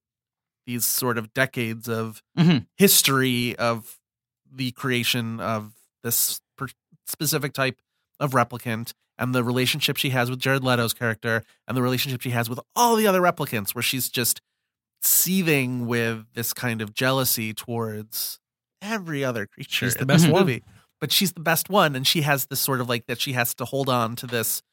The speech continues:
Speaker 1: maniacal belief. And
Speaker 2: Yeah.
Speaker 1: it's like, it, you can see it, like, shaking her from the inside.
Speaker 3: Well, I also think that movie is about, like, hi-,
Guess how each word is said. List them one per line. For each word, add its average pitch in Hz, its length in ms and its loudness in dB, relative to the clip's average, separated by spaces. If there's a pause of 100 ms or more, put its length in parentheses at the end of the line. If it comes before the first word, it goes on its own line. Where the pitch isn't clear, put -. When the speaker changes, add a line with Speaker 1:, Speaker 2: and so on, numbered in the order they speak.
(300)
Speaker 1:
maniacal 123 720 4
belief. 123 640 -2
And 135 120 4
Speaker 2:
Yeah. 139 80 8
Speaker 1:
it's 120 140 0
like, 147 240 4
it, 175 220 0
you 175 140 -6
can 170 160 -2
see 208 140 2
it, - 100 2
like, 156 140 -2
shaking 135 600 2
her 139 180 -4
from 135 180 -8
the 139 100 -4
inside. 110 380 -4
Speaker 3:
Well, 196 160 10
I 214 40 12
also 214 200 8
think 180 180 4
that 151 120 8
movie 147 260 6
is 131 140 6
about, 113 500 4
like, 101 380 0 (520)
hi-, 127 260 2